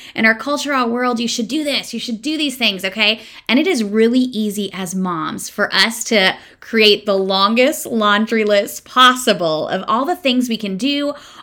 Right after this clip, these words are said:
all the things we need to get better at, all the things we want to include in our home and in our ministry and in our business and,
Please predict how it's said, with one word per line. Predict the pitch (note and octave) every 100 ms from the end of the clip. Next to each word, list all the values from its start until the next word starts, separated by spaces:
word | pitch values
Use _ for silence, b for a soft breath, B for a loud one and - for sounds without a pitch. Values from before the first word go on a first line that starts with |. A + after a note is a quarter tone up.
| -
all | A#3+ C4+
the |
things | B3+ C#4 C4
we | C4+
need | B3+ B3
to | G#3+
get | F3 - -
better | D#4+ D#4 D#4
at, | C#4+ C#4+ - B3
all | D4+
the | E4 -
things | D4+ C#4+
we | C#4
want | B3+ A#3+
to |
include | A3 - - C#4+
in | C#4 B3+
our | -
home | - D4+ D#4+ D#4+ D4+
and | A#3+
in | A3
our | G#3
ministry | A3+ D4+ E4 C#4+ - D#4+ C#4+
and |
in | A3
our | G3+ G3+
business | E4 E4 C#4 D#4 D#4 D#4
and, | A3